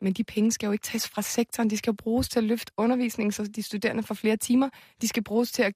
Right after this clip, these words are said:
give mere forskning, så Danmark har noget at leve af i fremtiden.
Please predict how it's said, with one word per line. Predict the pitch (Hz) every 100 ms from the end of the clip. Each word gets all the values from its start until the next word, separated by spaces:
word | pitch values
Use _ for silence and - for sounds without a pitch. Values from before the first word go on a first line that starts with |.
| -
give | 220
mere | 214 233
forskning, | - 214 208 - 247
så | 226
Danmark | 220 196 214
har | 220 226
noget | 208
at | 214
leve | 214 220 226
af |
i | 196
fremtiden. | - 208 214 226